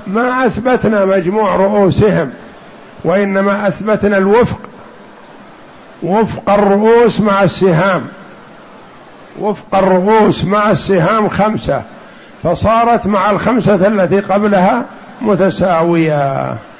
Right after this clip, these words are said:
افرض في هذه المسألة الأعمام ثلاثين، نعم، لأنهم كلهم أعمام مثلًا لأب،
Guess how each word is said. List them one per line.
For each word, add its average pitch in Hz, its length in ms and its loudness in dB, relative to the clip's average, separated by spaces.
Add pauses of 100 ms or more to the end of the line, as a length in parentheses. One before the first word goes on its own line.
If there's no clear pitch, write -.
(140)
افرض 208 480 2
في 208 140 2
هذه 196 460 2
المسألة 208 680 2 (1040)
الأعمام 220 880 0 (160)
ثلاثين، 180 600 2 (1040)
نعم، 180 200 -6 (1040)
لأنهم 175 480 0
كلهم 175 540 0
أعمام 175 500 -4
مثلًا 185 320 0
لأب، 208 360 -2